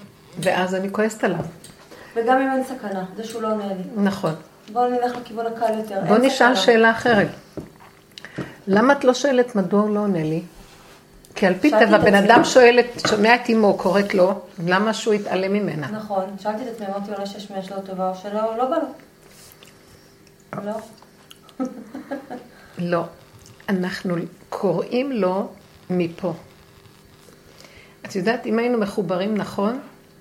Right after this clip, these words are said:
Speaker 1: מ-, מילה אחת, מלב, מילה שיוצאת מהלב חודרת ללב. נקודת אמת,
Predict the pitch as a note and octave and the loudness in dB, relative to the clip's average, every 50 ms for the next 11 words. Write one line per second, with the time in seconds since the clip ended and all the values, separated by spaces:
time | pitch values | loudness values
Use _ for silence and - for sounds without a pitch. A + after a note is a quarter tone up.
0 | G3 F#3+ - G3+ G3+ G3 - - G3 F#3+ F#3+ F#3+ F#3+ G3+ A3+ A#3+ A#3+ - - A#3 | -20 -10 -6 -6 -6 -6 -4 -2 -2 -2 0 0 0 0 0 0 -2 -2 -2 0
1 | B3 D4 D4 - - - - - G3 G3 F#3 F3+ G#3 A3+ B3 - - - - - | 0 0 -2 -6 -12 -20 -8 -4 -2 0 0 2 0 0 -2 -4 -8 -18 -20 -20
2 | - - - - - _ - C4 G#3 G3+ G#3 A#3 A#3 - - A#3 A#3+ - B3 A#3+ | -20 -20 -20 -20 -18 _ -4 0 2 4 6 4 4 4 2 2 2 2 0 0
3 | - A#3 G#3+ G#3+ A#3 B3 - - - G3+ G3 G3+ G3 G3+ G3+ - - G3 F3+ F3 | 0 0 0 0 -2 -2 -4 -4 -2 -2 0 0 -2 -2 -2 -4 -4 0 2 2
4 | E3+ E3 E3 - - - - _ _ _ _ - - - - _ _ - - - | 2 2 0 -6 -10 -20 -20 _ _ _ _ -20 -20 -20 -20 _ _ -20 -20 -20
5 | - - - - - _ _ _ _ - - G3 G3 G3 - G#3 F#3+ A#3+ A#3+ A#3 | -20 -20 -20 -20 -20 _ _ _ _ -4 -2 -2 -2 0 -2 0 2 2 2 2
6 | A#3 - A3 G#3 G3 G3+ A#3 C#4 D4 - - | 2 2 2 4 4 4 4 2 0 -4 -10